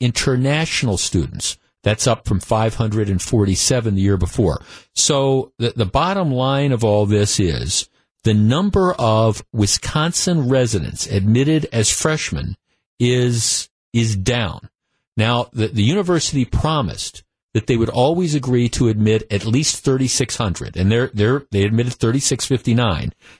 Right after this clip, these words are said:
But, uh, again, it's down about a hundred, actually, like, eighty-seven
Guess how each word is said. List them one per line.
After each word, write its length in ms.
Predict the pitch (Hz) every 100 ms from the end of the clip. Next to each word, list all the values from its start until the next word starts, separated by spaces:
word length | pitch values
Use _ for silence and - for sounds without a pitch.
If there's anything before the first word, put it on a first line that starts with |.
| _ -
But, 260 | 120 120 -
uh, 60 | 101
again, 340 | 120 113 139 120
it's 240 | 107 -
down 420 | - 127 147 160 -
about 420 | 101 90 104 120 139
a 40 |
hundred, 380 | 98 85 85 82
actually, 400 | 92 - 98 85
like, 240 | 87 85
eighty-seven 760 | - 92 101 - 87 71 71